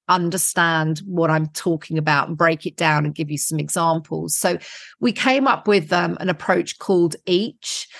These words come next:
and it's really a new way of leading people. And it stands for employees as adults, consumers, and human beings. So if I break that down a bit,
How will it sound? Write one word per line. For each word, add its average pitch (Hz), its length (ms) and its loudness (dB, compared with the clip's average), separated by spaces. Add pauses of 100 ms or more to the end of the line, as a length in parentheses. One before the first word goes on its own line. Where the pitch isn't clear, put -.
(260)
and 185 720 2
it's - 380 0
really 202 420 4
a 180 60 0
new 190 280 0
way 175 260 -2
of 160 200 -8 (320)
leading 165 680 -2
people. 151 480 -4 (400)
And 180 180 2
it 175 100 -4
stands 196 460 0
for 175 100 -6
employees 170 520 0
as 151 180 -4
adults, 180 480 0
consumers, 160 800 -2 (120)
and 156 120 -2
human 160 460 -2
beings. 156 760 -8 (380)
So 190 440 2
if - 140 0
I 220 80 4
break 233 280 0
that 180 120 -2
down 175 240 0
a 165 60 -6
bit, 165 260 -4